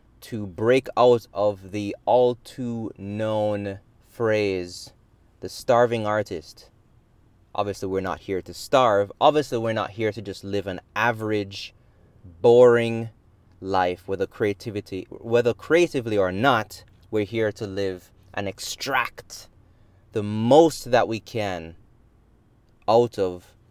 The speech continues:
the one life that we're given. Today, we're gonna be talking about a topic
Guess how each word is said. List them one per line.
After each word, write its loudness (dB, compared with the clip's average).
the -4
one 0
life 0
that -4
we're -6
given. -12
Today, 0
we're -2
gonna -4
be -6
talking -6
about -4
a -4
topic -6